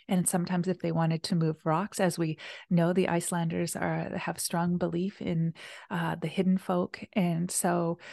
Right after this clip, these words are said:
um, they always asked permission to move rocks if it was okay. And it's just off the beaten track. Like, not everyone knows about it, right? So that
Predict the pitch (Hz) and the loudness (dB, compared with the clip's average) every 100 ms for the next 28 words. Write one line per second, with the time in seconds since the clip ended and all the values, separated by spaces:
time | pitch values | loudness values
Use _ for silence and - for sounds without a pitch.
0 | - - - 175 175 185 185 180 175 185 | -18 -18 -10 -8 -6 -4 0 2 4 4
1 | 180 170 - - 175 170 190 208 190 185 | 4 0 -4 -4 -2 0 0 0 2 2
2 | 180 165 165 175 180 196 190 - - 202 | 0 0 -2 -2 0 0 -2 -8 -6 -4
3 | 175 - 180 165 165 - 202 202 220 226 | -4 -4 -4 -6 -10 -6 0 2 2 -2
4 | _ _ _ _ _ _ _ _ _ _ | _ _ _ _ _ _ _ _ _ _
5 | _ _ _ _ - 220 208 202 - - | _ _ _ _ 0 6 6 4 -2 -2
6 | 349 349 302 - 220 175 180 - 254 - | -2 0 -2 -2 -2 -2 -4 -4 -4 -2
7 | 190 202 214 214 185 180 165 196 349 269 | 2 4 4 2 0 0 0 2 0 0
8 | 165 160 - 170 170 - 202 208 202 | -2 -2 -4 -4 -6 -6 -8 -10 -12